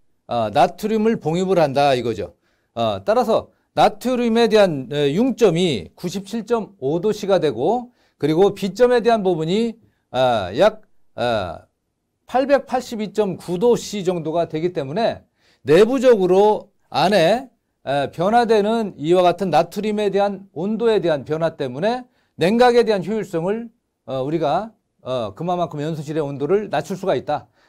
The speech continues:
낮출 수 있는 것으로서 보통 여기에 중공에 들어가는, 어, 납품에 대한, 나트륨에 대한 비중은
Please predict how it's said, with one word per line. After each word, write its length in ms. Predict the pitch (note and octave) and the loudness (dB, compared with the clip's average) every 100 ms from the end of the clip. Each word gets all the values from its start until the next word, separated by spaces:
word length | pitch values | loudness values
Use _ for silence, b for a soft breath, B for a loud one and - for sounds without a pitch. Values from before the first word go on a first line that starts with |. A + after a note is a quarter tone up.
| _ | _
낮출 480 | E3 G3 - B3 B3 | 0 0 -2 -6 -6
수 160 | B3 | -2
있는 260 | A#3 A3 G#3+ | -2 0 0
것으로서 640 | F#3 F3 E3+ E3 A#3+ C3+ b b b | 0 0 -2 0 0 0 b b b
보통 400 | - A3 A#3 B3 | 4 4 4 4
여기에 300 | G3 F#3+ G3+ | 4 6 4
중공에 720 | F#3 F#3 G#3+ A3 F#3+ G#3 C4 - | 2 -2 -4 -2 0 0 -2 -10
들어가는, 520 | - F3+ F#3 G#3 A3 - b b b | -8 -2 -2 -2 -6 -10 b b b
어, 180 | B2+ B2+ | -4 0
납품에 480 | D#3 F3 G#3 G3 G3 | 0 0 -2 0 2
대한, 320 | F#3 E3 - _ _ | 2 0 -4 _ _
나트륨에 460 | C#3+ - G3 G3+ F#3+ | -6 -4 -4 0 2
대한 300 | F3 D3 A2 | 2 0 -4
비중은 560 | D3+ E3+ F#3 G#3 G3+ | -8 -4 -4 -4 -6